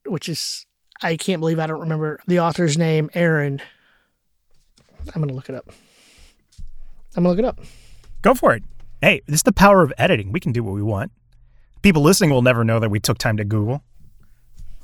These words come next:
Speaker 1: It's Aaron something.
Speaker 2: Jason Aaron?
Speaker 1: Jason Aaron. There you go.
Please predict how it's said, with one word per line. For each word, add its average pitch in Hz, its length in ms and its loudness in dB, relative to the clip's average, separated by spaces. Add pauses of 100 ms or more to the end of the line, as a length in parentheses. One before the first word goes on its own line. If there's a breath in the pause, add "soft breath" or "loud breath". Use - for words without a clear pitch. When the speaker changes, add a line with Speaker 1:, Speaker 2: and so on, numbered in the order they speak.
(300)
Speaker 1:
It's - 240 -12
Aaron 208 380 0
something. 160 560 -2
Speaker 2:
Jason 139 400 2
Aaron? 185 360 2
Speaker 1:
Jason 226 360 4
Aaron. 165 280 0 (120)
There 170 120 0
you 147 60 -4
go. 127 140 -14